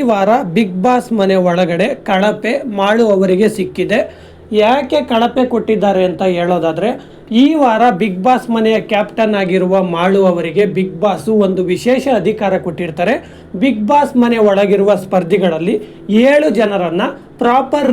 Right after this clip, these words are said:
ರೀಸನ್ ಕೊಟ್ಟು ನೀವು ನಾಮಿನೇಟ್ ಮಾಡ್ಬೇಕು ಅಂತ ಮಾಳು ಅವರಿಗೆ ಬಿಗ್ ಬಾಸ್ ಒಂದು ವಿಶೇಷ ಟಾಸ್ಕ್ ಕೊಟ್ಟಿರ್ತಾರೆ. ಆ ಟಾಸ್ಕ್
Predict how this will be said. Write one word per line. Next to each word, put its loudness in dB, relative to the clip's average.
ರೀಸನ್ 4
ಕೊಟ್ಟು -2
ನೀವು 4
ನಾಮಿನೇಟ್ 2
ಮಾಡ್ಬೇಕು 0
ಅಂತ -4
ಮಾಳು 4
ಅವರಿಗೆ 0
ಬಿಗ್ -2
ಬಾಸ್ -2
ಒಂದು 4
ವಿಶೇಷ 2
ಟಾಸ್ಕ್ -4
ಕೊಟ್ಟಿರ್ತಾರೆ. -2
ಆ 0
ಟಾಸ್ಕ್ -2